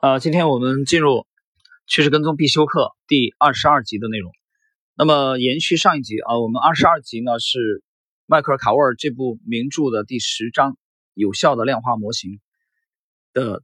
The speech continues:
最后的，啊，这部分内容。我们来看今天的第一小节：每一次暴跌事件的根源，杠杆化多头策略。在一次N B，N B A学员和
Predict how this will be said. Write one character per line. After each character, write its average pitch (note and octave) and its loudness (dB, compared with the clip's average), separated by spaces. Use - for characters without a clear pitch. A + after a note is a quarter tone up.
最 D#3 2
后 C#3+ 2
的， - -2
啊， - -14
这 - 0
部 G2 -8
分 G#2+ -6
内 A#2 -4
容。 C#2+ -12
我 F#2 -16
们 G#2+ -6
来 A2 -8
看 - -6
今 D3 -4
天 E3 2
的 C#3+ -4
第 E3 2
一 E3+ 2
小 B2 -4
节： G#2+ -4
每 C#3 4
一 - 4
次 E3 0
暴 E3+ 4
跌 D#3+ -2
事 - -8
件 C#3+ -2
的 B2+ -6
根 D3 0
源， G#2 -4
杠 D#3 2
杆 F#2+ -4
化 C3+ 4
多 B2+ 2
头 A2+ -4
策 B2+ -6
略。 F#2+ -4
在 E3 2
一 E3 0
次 - -4
N E3 0
B，N E3 0
B E3 2
A E3 2
学 D3 0
员 A2+ -2
和 A2+ -4